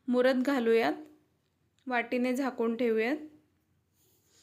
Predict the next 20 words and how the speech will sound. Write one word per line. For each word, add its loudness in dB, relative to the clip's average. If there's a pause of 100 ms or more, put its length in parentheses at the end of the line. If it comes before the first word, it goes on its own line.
(540)
इकडे -4
आपण 0
कानवले 2
बनवण्यासाठी 2
आतमध्ये -2
जे -4
पिट्टी -4
असते 0
ते 0
बनवून 0
घेणार 0
आहोत. -2 (720)
गॅसवरती -2
कढई 0
ठेवली, 0 (240)
कढईमध्ये 0
एक -2
चमचा 2
भरून 2
साजूक -2